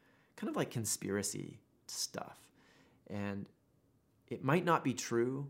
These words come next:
You know, it might be true, right? Lots of conspiracy theories are based in some kind of reality and turn out to be right. Lots of them aren't, though,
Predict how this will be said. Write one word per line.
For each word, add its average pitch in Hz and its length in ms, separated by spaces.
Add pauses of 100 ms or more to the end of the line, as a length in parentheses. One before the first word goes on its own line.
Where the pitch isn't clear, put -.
(120)
You 143 80
know, 147 80
it 147 120
might 175 360
be 113 80
true, - 260
right? 117 260
Lots 131 320
of 127 180
conspiracy 123 1040
theories 117 640 (100)
are 127 560 (360)
based 131 340
in 127 100
some 117 200
kind 117 140
of 104 80
reality 113 380
and 113 120
turn 120 140
out 120 140
to - 60
be 117 80
right. 123 340 (400)
Lots 185 260
of 233 80
them 226 160
aren't, 240 260
though, 87 200